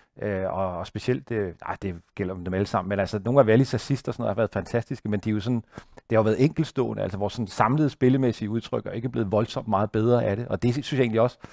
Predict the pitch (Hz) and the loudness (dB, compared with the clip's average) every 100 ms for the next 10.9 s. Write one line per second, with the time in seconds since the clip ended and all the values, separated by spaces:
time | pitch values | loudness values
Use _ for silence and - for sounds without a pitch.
0 | - - 123 120 135 139 - - 104 - | -10 -4 0 6 6 6 2 -2 -4 -2
1 | 101 98 - _ _ _ _ _ 107 101 | -4 -4 -8 _ _ _ _ _ -6 -4
2 | 98 101 - 123 127 120 98 113 - 139 | -4 -6 0 0 0 -4 -4 -8 -6 0
3 | 123 110 - 98 113 101 104 147 131 - | 0 0 -4 -6 0 2 2 2 0 0
4 | - 120 117 104 107 110 - - 110 120 | 0 0 0 -2 -4 -4 -12 -6 -2 -2
5 | 120 107 101 - - - - 110 98 101 | -2 -4 -6 -10 -6 -6 -4 -6 -6 -4
6 | 113 120 - 123 113 98 98 - _ - | -4 -4 -4 0 0 0 -6 -10 _ -20
7 | - - _ - 110 131 127 110 101 117 | -20 -20 _ 2 2 2 -4 -4 -4 -2
8 | 113 107 98 110 117 120 - 107 98 - | -2 0 0 2 0 -2 -4 -4 -4 -4
9 | 113 110 107 107 101 98 110 113 98 113 | -4 -2 -4 0 0 0 -2 -2 -2 -8
10 | - - - 104 104 101 95 101 | -10 -12 -10 -8 -6 -8 -4 -4